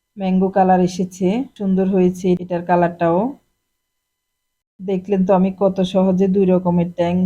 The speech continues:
চটপট করে বানিয়ে নিলাম। এভাবে সংরক্ষণ করে অনেক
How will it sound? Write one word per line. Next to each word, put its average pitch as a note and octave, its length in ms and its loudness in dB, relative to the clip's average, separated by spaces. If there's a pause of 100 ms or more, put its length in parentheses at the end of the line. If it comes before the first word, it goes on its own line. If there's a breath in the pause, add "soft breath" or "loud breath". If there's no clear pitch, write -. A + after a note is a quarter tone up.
(180)
চটপট E3+ 400 -4 (100)
করে F3+ 160 -4 (120)
বানিয়ে E3+ 320 0
নিলাম। E3+ 400 2 (680)
এভাবে G3 320 0 (120)
সংরক্ষণ F#3+ 520 0 (100)
করে G3 160 2
অনেক F#3+ 260 4